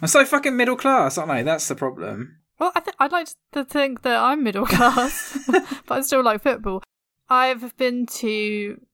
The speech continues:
Speaker 2: um, Henman Hill. I've sat on the, on the grass at Wimbledon, and it was a jolly good time. I had lots of fun. But that was because it was hot and sunny, and I was drinking Pimm's.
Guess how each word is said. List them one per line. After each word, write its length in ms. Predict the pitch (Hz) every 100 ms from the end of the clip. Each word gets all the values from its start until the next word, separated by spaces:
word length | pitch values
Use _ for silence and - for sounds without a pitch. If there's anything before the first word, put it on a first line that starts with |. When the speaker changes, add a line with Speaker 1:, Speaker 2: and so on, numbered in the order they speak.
| -
Speaker 2:
um, 160 | 190 196
Henman 320 | 220 202 202
Hill. 400 | 220 214 - 240 - _ _
I've 80 | -
sat 220 | - 214
on 160 | 214 196
the, 340 | 196 190 190 - _ _ _ _
on 120 | 226
the 80 | 214
grass 400 | 226 226 233 -
at 80 | 226
Wimbledon, 580 | 208 196 196 - 220 233
and 160 | 226
it 20 | 220
was 140 | 196
a 60 | 202
jolly 280 | 262 262
good 200 | 220 208
time. 480 | - 196 196 196 196 -
I 40 |
had 160 | 202 208
lots 280 | 220 - 214
of 60 |
fun. 520 | - 202 196 190 196 - - - - - _
But 60 | 240
that 100 | 247
was 160 | 247 -
because 200 | 269 247
it 60 |
was 400 | 226 226 - - -
hot 340 | - - 247 233
and 160 | 226 226
sunny, 600 | - 240 233 220 214 -
and 440 | 214 214 208 202 -
I 80 | 220
was 140 | 208 202
drinking 380 | 220 220 208
Pimm's. 600 | - 240 202 180 185 190